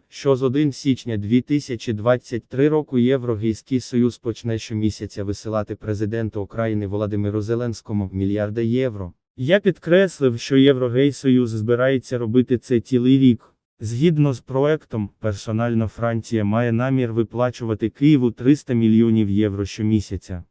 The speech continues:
Чи усвідомлюєте в Європі, яка це тотальна маячня? Зупиніться! Раніше глава Міністерства оборони Франції Себастьян Лекорню повідомив,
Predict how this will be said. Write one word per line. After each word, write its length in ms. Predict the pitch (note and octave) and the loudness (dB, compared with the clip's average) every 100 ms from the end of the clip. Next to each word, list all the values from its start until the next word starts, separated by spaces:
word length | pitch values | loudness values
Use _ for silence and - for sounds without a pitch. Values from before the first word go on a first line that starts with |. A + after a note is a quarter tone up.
| _ _ | _ _
Чи 180 | - F3 | -4 2
усвідомлюєте 800 | E3 - E3 D3 D3+ D3+ C3+ C3 | 2 4 2 4 6 6 4 4
в 100 | B2 | 4
Європі, 480 | C#3 A#2+ A2+ A2+ G#2+ | 2 2 -4 -4 -4
яка 320 | A2+ A#2+ A#2 | -4 -6 -8
це 160 | - A#2 | -4 -4
тотальна 500 | A#2 B2+ B2 B2 A#2+ | -4 -4 -2 0 0
маячня? 680 | A#2+ A#2+ A#2 - A#2 G#2 G2 _ _ | -2 -4 -6 -6 -6 -8 -16 _ _
Зупиніться! 1080 | B2+ A#2+ F#3 A3 A3 G3+ G#3 F3+ - A#2 G#2 - _ _ _ | -8 -2 -2 0 2 2 0 -4 -10 -10 -10 -16 _ _ _
Раніше 560 | - A#2+ C#3 D#3+ G3 E3+ | -4 0 4 4 4 -2
глава 360 | C3 C#3+ C#3 D3 | 0 0 2 2
Міністерства 880 | B2 A2+ G#2+ - B2+ A2+ - A2+ | 2 2 0 -4 -4 -4 -8 -8
оборони 500 | G#2+ G2+ A2 A2+ A2+ | -6 -4 -4 -2 -4
Франції 640 | G#2+ A#2 A2 G2+ - F2+ - _ | -4 -6 -4 -6 -8 -10 -10 _
Себастьян 760 | - A2 G#2+ G2+ - A#2 A2+ | -8 -4 -2 -2 -4 -4 -2
Лекорню 460 | G#2 G2+ A#2 A2 G2 | -4 -6 -6 -4 -4
повідомив, 680 | A2 G#2 G#2+ C3 D3 A2+ | -2 -2 2 2 2 0